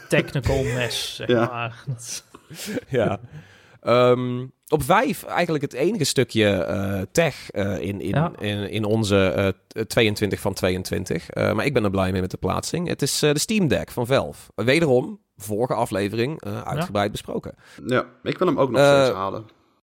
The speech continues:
Speaker 3: ja, oh ja, het is, eh, het is een mooi ding. En je kunt hem tegenwoordig gewoon, eh, bestellen. Dus het is, eh, een aanrader. Ehm, op vier, eh, stukje Marvel, eh, staat de Moon Knight. De, eh, serie over de beetje ondergesneeuwde, eh,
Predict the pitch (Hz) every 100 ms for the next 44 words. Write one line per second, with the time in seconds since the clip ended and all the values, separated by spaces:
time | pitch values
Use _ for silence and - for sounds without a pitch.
0 | _ _ _ _ _ _ _ - 202 123
1 | 147 110 101 - 87 73 90 95 107 123
2 | 139 107 101 107 110 _ 104 92 90 92
3 | 98 104 107 110 107 110 110 110 - 123
4 | 76 92 - - 98 - 104 98 98 -
5 | 107 107 95 87 82 - _ 113 110 110
6 | 110 113 110 110 110 - - - 220 233
7 | 143 107 104 117 113 107 101 104 - 131
8 | 117 156 165 170 196 226 120 117 135 -
9 | 127 127 208 165 104 85 - - _ _
10 | 101 101 98 98 - 101 101 101 - -
11 | 156 135 101 78 92 95 95 95 95 92
12 | 92 104 120 - 127 143 123 - 131 117
13 | 113 107 64